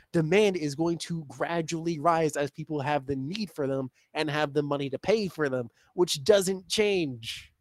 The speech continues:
It'll still be relatively the same because the fucking majority of cases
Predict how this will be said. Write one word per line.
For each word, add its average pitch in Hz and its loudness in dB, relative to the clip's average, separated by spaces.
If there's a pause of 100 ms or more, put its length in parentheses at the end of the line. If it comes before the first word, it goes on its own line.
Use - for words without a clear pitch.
(1120)
It'll 185 8
still 196 4
be 190 -2
relatively 185 4
the 170 0
same 170 0 (320)
because 156 2
the 147 0
fucking 160 -2
majority 190 2
of 185 0
cases 170 -2